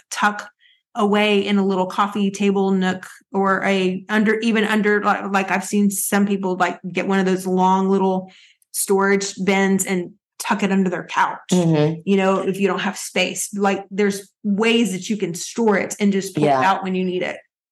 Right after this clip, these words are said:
Speaker 2: Yeah, we have a little challenge, a five-day challenge called Create Your Space Challenge, and we did it in Sojo Academy, and we'll link it below if you're interested, because it talks about gathering your supplies and things like that and having place. And people are so creative
Speaker 1: Very, very
Speaker 2: about, like,
Speaker 1: creative.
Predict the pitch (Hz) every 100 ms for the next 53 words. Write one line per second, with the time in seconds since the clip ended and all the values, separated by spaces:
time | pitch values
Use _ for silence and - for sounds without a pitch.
0 | _ - 165 151 180 262 311 370 269 196
1 | 170 156 151 147 151 147 143 135 - 170
2 | 139 135 131 135 - 143 139 139 135 135
3 | 127 131 135 120 139 135 104 135 - 139
4 | 135 151 143 143 151 - 139 135 139 135
5 | - - 131 131 131 127 123 123 127 127
6 | 123 135 - 160 147 131 - 131 127 123
7 | 127 - 120 127 151 - 127 - - -
8 | - 196 165 147 151 165 151 165 139 -
9 | 147 139 135 131 131 131 131 - 131 127
10 | 139 131 131 127 107 120 127 135 131 131
11 | 131 127 - - - - 180 180 180 208
12 | 330 415 233 208 - 123 - 202 147 120
13 | 131 101 - 165 190 214 208 208 196 185
14 | 180 165 147 147 165 160 -